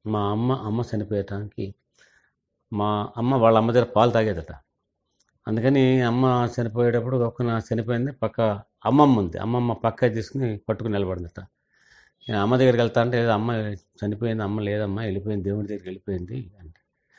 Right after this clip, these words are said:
అంటే బలవంతంగా విడిపించుకుని మా అమ్మ, అమ్మమ్మ దగ్గర బలవంతంగా విడిపించుకుని వెళ్ళి అమ్మ మీద పడి, "అమ్మ, ఒకసారి పాలిచ్చిపోవే, అమ్మ, ఒకసారి పాలిచ్చిపోవే" అని ఏడ్చాలని చెప్పేది మా అమ్మ.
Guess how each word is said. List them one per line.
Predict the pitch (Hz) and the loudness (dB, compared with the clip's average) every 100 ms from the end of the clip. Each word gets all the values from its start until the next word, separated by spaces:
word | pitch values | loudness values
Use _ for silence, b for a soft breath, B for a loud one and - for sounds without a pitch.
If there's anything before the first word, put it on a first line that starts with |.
| b - | b -8
అంటే | 117 120 | -2 0
బలవంతంగా | 92 110 123 120 123 120 | 2 2 0 0 -2 -2
విడిపించుకుని | 110 110 117 - 117 | -2 -2 -4 -4 -4
మా | 107 101 | -2 -2
అమ్మ, | 101 110 95 95 _ _ _ _ - | -4 -4 -6 -12 _ _ _ _ -4
అమ్మమ్మ | 104 117 117 | 0 2 2
దగ్గర | 110 | 2
బలవంతంగా | 95 95 104 107 104 | 2 0 0 -2 -2
విడిపించుకుని | 98 107 110 110 | -2 -4 -6 -4
వెళ్ళి | 104 113 | -4 -4
అమ్మ | 101 110 | -4 -4
మీద | 107 98 | -4 -4
పడి, | 101 131 - _ b b b | -4 -6 -12 _ b b b
"అమ్మ, | 104 117 | -4 -2
ఒకసారి | 113 - 113 113 - | -4 -2 0 0 -2
పాలిచ్చిపోవే, | 117 120 - 117 110 127 | -6 -6 -8 -6 -4 -2
అమ్మ, | 117 117 | -4 -6
ఒకసారి | 131 113 - _ - 120 117 - | -6 -10 -14 _ -6 -2 -2 -2
పాలిచ్చిపోవే" | 131 123 - - 101 120 | -2 -2 -6 0 0 0
అని | 117 104 _ _ _ _ _ _ - | -2 -10 _ _ _ _ _ _ -6
ఏడ్చాలని | 107 113 - 120 120 | -4 -4 -2 -2 -2
చెప్పేది | - 110 117 92 | -4 -2 0 0
మా | 92 | -2
అమ్మ. | 92 98 | -6 -8